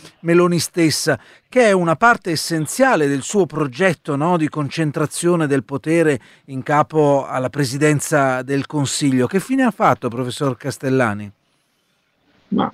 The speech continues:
Speaker 2: quella riforma non, eh, vedrà la luce dentro questa legislatura semplicemente perché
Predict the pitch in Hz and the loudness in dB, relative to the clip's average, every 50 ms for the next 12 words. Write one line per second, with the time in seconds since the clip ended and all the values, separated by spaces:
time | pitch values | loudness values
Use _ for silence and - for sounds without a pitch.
0 | - - - 143 139 135 135 131 131 131 135 131 135 131 - - 160 156 156 151 | -2 0 4 4 6 6 6 4 4 4 2 2 2 -2 0 2 2 2 2 2
1 | 147 143 135 131 127 127 123 120 120 120 117 113 113 113 113 113 113 113 117 117 | 0 0 0 0 -2 -2 -2 -2 -2 -4 -4 -4 -6 -6 -8 -8 -8 -8 -8 -8
2 | 113 113 113 113 113 110 110 110 110 110 110 110 113 117 110 123 123 123 120 123 | -8 -8 -8 -8 -8 -8 -8 -8 -8 -10 -8 -6 -4 -2 0 0 2 2 4 2
3 | 127 127 - - 120 120 120 113 - 127 123 117 113 120 110 - - 120 120 117 | 2 2 0 0 -2 -2 -2 0 2 2 2 2 2 -2 -4 -2 -2 0 0 -2
4 | 117 110 120 127 120 123 135 139 139 139 139 139 135 131 - - - - 117 113 | -2 0 0 0 0 2 2 2 2 2 0 -2 -4 -8 -12 -16 -14 -12 -12 -10
5 | - - 107 - 123 120 120 123 120 113 - 127 107 - 117 110 - - - 120 | -10 -10 -12 -12 -12 -10 -8 -8 -8 -6 -4 -4 -2 -2 -2 -4 -4 -6 -4 0
6 | 120 120 120 120 123 120 120 120 120 117 110 110 110 | 2 2 4 4 4 4 2 2 2 0 0 -2 -4